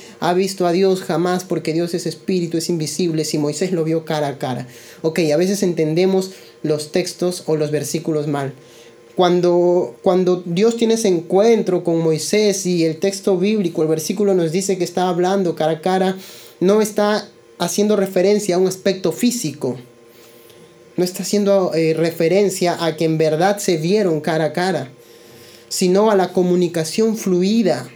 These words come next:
que Moisés tenía con Dios. A esa, a esa comunicación, eh, de hablar y responder que tenía, eh, Dios con Moisés, pero no en un sentido físico.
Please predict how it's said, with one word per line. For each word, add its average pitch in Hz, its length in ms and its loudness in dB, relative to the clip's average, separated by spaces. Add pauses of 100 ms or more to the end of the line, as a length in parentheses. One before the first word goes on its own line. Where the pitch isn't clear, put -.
(120)
que 175 100 0
Moisés 165 440 0
tenía 208 600 2 (380)
con 151 220 0
Dios. 135 400 -4 (880)
A 160 180 0
esa, 196 380 0
a 165 180 0
esa 185 300 0
comunicación, 175 1040 0 (340)
eh, 165 440 0 (200)
de 160 240 2
hablar 170 460 2
y 196 100 2
responder 160 800 0
que 156 120 -2
tenía, 190 640 0 (520)
eh, 151 320 0
Dios 170 320 -2
con 156 180 -2
Moisés, 156 480 -2
pero 156 220 2
no 180 340 2
en 175 120 2
un 190 100 2
sentido 175 480 0
físico. 156 640 -4